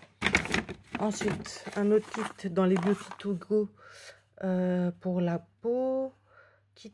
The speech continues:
apaisant S O S, euh, spécial rougeur, non, huile démaquillante délicate rosier sauvage, huile biorégénérante rosier sauvage et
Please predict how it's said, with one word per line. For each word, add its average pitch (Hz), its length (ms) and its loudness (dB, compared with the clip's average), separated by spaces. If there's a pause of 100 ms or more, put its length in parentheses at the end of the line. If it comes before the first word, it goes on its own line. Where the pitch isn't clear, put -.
apaisant 196 680 0
S 190 220 -4
O 190 80 0
S, - 520 -6 (320)
euh, 180 80 -6
spécial 196 480 -2
rougeur, 220 640 0 (320)
non, 180 140 -2 (400)
huile 220 200 -2
démaquillante 208 800 6
délicate 214 540 0
rosier 196 400 4
sauvage, 208 680 0 (640)
huile 220 540 -2
biorégénérante 190 1600 0 (220)
rosier 190 540 0
sauvage 196 680 -4 (540)
et 220 260 4